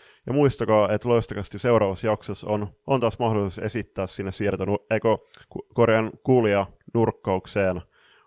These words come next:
uusi kyssärei. Ky-, kysykää ihan mitä vaan salibändin ja taivaan väliltä tai <laughs> maan väliltä, mitä ikinä,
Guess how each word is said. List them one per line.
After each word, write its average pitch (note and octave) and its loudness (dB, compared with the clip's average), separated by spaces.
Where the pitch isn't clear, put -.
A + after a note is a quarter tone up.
uusi A2 0
kyssärei. G2+ 0
Ky-, C#3+ -8
kysykää C#3 -2
ihan B2 0
mitä G#2+ -2
vaan G#2 2
salibändin G2 -2
ja G2 -2
taivaan G2+ 0
väliltä G2+ -4
tai G2 -4
<laughs> - -4
maan G#2+ 0
väliltä, G2 -2
mitä G2+ -4
ikinä, G2 -6